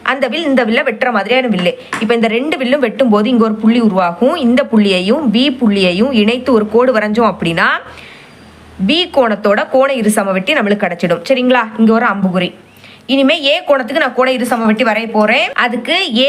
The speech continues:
புள்ளியில காம்பஸோட முனையை வைக்கிறேன். வச்சுக்கிட்டு இங்கேயும் அதே மாதிரி தான் நீங்களாவே ஒரு அளவெடுத்து ஒரு வில் வெட்டிக்க போறீங்க. ஓகே, ஏ சி பக்கத்துல ஒரு வில், அதே மாதிரி ஏ பி இந்த கோட்டு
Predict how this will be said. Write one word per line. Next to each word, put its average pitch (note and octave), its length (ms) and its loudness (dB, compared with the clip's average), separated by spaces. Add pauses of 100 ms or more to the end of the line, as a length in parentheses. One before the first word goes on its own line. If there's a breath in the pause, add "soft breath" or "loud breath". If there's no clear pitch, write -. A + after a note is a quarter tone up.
(160)
புள்ளியில C4 300 2 (120)
காம்பஸோட B3 440 0 (100)
முனையை A3+ 280 2
வைக்கிறேன். A3+ 400 0 (140)
வச்சுக்கிட்டு G#3 500 0 (220)
இங்கேயும் C#4 300 2
அதே G#3+ 200 -2
மாதிரி F#3 220 -2
தான் F3+ 160 -4
நீங்களாவே C#4 480 0
ஒரு G#3 160 0
அளவெடுத்து G#3 500 -2 (100)
ஒரு G#3 140 0
வில் A3+ 180 0
வெட்டிக்க G3+ 340 -2
போறீங்க. F#3+ 280 2 (760 loud breath)
ஓகே, G#3 220 -2 (180)
ஏ - 20 2 (140)
சி B3 60 0 (100)
பக்கத்துல G#3+ 360 -2
ஒரு F#3+ 160 -2
வில், C#4 180 2 (480 loud breath)
அதே A3+ 200 -2
மாதிரி A3+ 200 -4 (120)
ஏ B3+ 40 4 (180)
பி G#3 80 0 (1080)
இந்த B3+ 120 2 (100)
கோட்டு A3+ 180 0